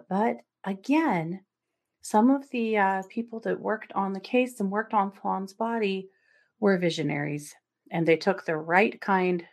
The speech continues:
of evidence, the right kind of D N A evidence, and preserved it.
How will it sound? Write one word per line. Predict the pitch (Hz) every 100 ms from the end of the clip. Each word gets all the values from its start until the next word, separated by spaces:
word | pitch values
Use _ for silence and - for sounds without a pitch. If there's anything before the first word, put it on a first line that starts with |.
| _ _ _ _ _ _ -
of | 156
evidence, | 160 175 175 175 - -
the | 170
right | 160 160
kind | - 180 170
of | 170
D | 190
N | 175 165
A | 165 151
evidence, | 147 151 160 165 -
and | 165 170
preserved | 196 185 202 262 233
it. | 151